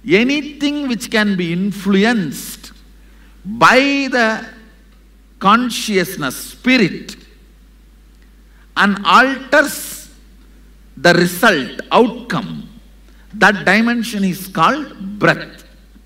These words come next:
where artistic. Where the matter does not matter, you can do what you want from zero to infinity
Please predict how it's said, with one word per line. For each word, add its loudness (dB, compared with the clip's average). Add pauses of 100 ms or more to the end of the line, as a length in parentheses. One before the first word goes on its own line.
(1160)
where 0
artistic. -2 (3750)
Where -2 (1080)
the 0
matter -2
does -4
not 0
matter, -4 (1000)
you 0
can 0
do -2
what -2
you -2
want -4
from -4
zero 2
to -6
infinity -6